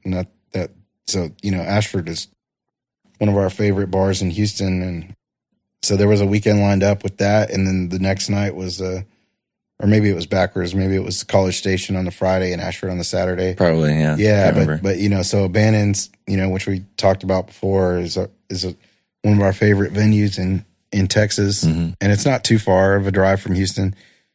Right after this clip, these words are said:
Speaker 1: So, you know, all the crew from Omaha came down.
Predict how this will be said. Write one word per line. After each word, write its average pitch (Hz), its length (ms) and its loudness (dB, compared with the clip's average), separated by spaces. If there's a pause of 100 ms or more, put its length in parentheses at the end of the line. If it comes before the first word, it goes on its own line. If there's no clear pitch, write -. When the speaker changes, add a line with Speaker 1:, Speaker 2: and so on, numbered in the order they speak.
(180)
Speaker 1:
So, 104 460 0 (440)
you 113 120 2
know, 107 120 4
all 101 160 4
the 101 120 2
crew 107 260 2
from 98 180 0
Omaha 98 400 2
came 98 240 0
down. 95 440 0